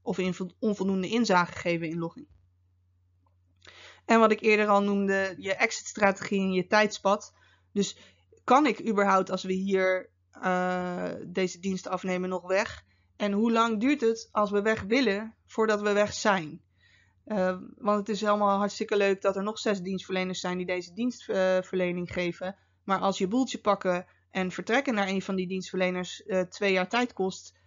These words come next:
dan wordt het toch ineens een stuk minder interessant om, eh, weg te gaan, terwijl je misschien niet tevreden bent met de dienstverlening. En dingen als multifactor authenticatie heb ik ook al genoemd. Maar de vormen van multifactor authenticatie die een leverancier aanbiedt, vind ik interessant om naar te kijken als ciso zijnde.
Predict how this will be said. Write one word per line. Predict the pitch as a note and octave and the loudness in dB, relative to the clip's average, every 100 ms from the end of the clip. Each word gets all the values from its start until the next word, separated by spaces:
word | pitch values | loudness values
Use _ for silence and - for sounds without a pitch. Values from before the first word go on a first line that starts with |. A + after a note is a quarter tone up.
| _ - | _ -4
dan | G3+ G3+ F#3+ - | 0 0 -2 -8
wordt | - G#3 A3+ | -4 0 2
het | A3+ | 0
toch | B3+ | 0
ineens | A3 A3+ A3+ | 0 0 -2
een | G#3 | -2
stuk | - A3+ | -4 -2
minder | A#3 A#3 | -2 -2
interessant | G#3 G#3 F#3+ A3 G3+ F#3+ - | -2 -4 -4 0 0 -2 -12
om, | - - G3 F#3+ | -10 -6 -4 -2
eh, | F#3 | -2
weg | F#3+ A3 | -2 -4
te | - | -6
gaan, | - F#3+ F3+ | -8 -6 -4
terwijl | F#3 - F3 | -6 -2 0
je | F#3 | 0
misschien | F#3 - F#3+ | -4 -6 -6
niet | G#3 A3 | -6 -6
tevreden | - G3+ F#3+ F3+ | -8 -2 -2 -2
bent | E3+ F3 | -4 -6
met | F#3 F3 | -8 -8
de | F3 | -6
dienstverlening. | G#3+ - - - - _ _ _ _ _ _ _ _ _ _ _ - - _ _ | -6 -6 -12 -12 -18 _ _ _ _ _ _ _ _ _ _ _ -20 -20 _ _
En | A3+ | 0
dingen | A3+ A3+ A3 | 4 4 4
als | G#3+ G#3 | 2 2
multifactor | A3 G#3 - C4 - | 0 0 0 0 2
authenticatie | A3 G3+ G3 F#3 - F#3+ F#3 G3 | 0 0 -2 -4 -2 -2 -2 -4
heb | F#3 | -4
ik | F3+ | -2
ook | B3+ B3+ | -2 0
al | F#3+ | -2
genoemd. | F3+ F3+ F#3 G#3 - _ _ _ _ | -2 -6 -6 -8 -12 _ _ _ _
Maar | - G3+ G3 | -2 0 2
de | F#3+ | 0
vormen | G3 - D#4 F4 A#3 | 0 2 4 4 2
van | G3+ G3 | 0 -2
multifactor | G3+ F#3 - G3 - | -2 -4 -2 -2 -2
authenticatie | F3+ F#3 F3+ - F#3+ F3 F3+ | -6 -6 -8 -4 -4 -4 -8
die | F3+ | -6
een | F#3 | -4
leverancier | F#3 F3+ F#3 F#3 - F#3+ F#3 | -2 -2 -4 -10 -6 -6 -4
aanbiedt, | - A3 B3+ G3+ G3 - - _ _ | 0 2 2 0 -6 -14 -20 _ _
vind | - F#3+ | -8 -2
ik | G#3 G3+ | -2 -2
interessant | G3 F#3 - F#3+ F#3 | -6 -8 -6 -6 -4
om | |
naar | F#3+ F3 | -4 -4
te | - | -4
kijken | F3+ F#3+ G3 | -2 -2 -2
als | F#3+ G3 | -6 -6
ciso | - G3+ F#3+ | -8 -6 -4
zijnde. | F#3 F#3 F#3 F#3+ | -4 -4 -4 -8